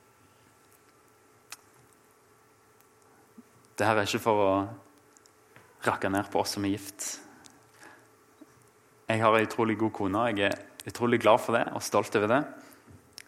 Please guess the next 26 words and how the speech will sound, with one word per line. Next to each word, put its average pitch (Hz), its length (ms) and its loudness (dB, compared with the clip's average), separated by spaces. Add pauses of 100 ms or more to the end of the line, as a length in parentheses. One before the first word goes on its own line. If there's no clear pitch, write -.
(580)
Men 113 160 -2
Paulus 131 380 2
skriver 127 340 -4
faktisk - 460 -12 (580)
dette. - 320 -10 (4000)
Og - 140 -8
så 143 100 -2
vet 143 160 -8
jeg 135 140 2
at 127 100 -2
det 143 140 6
å 139 80 6
være 131 260 4
enslig, 123 380 2 (760)
når 131 180 6
han 135 120 8
ikke 123 180 4
ønsker 113 360 4
det, 143 100 6
kan 120 100 6
være 117 220 4
tungt. - 480 -6 (640)
Det 117 140 -2
kan 120 100 6
være 123 220 8
ensomt. - 560 -2